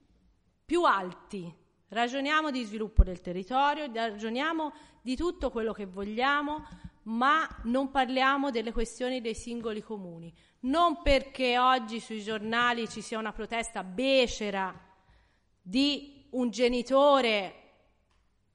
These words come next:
che, come in qualunque casa, quando si apre le finestre entrano le mosche, entrano anche a scuola, durante una riunione dei genitori, e non si trattava di mensa.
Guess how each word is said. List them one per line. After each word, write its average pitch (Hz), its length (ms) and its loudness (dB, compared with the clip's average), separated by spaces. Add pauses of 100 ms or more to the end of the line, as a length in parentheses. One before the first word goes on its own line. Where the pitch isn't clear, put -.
(240)
che, 262 680 2
come 320 360 2
in 269 100 0
qualunque 277 520 2
casa, 262 440 4
quando 208 240 -2
si 220 120 -6
apre 233 180 2
le 202 80 -4
finestre 208 720 -10
entrano 202 420 -8
le 180 80 -8
mosche, 220 420 -8
entrano 220 360 -8
anche 175 180 -16
a 175 40 -16
scuola, 208 720 -8 (580)
durante 240 580 2
una 220 140 0
riunione 254 500 2
dei 247 180 0
genitori, 247 760 0 (200)
e 208 80 -12
non 220 180 -6
si 220 140 -10
trattava 254 680 2
di 190 140 -8
mensa. 180 640 -4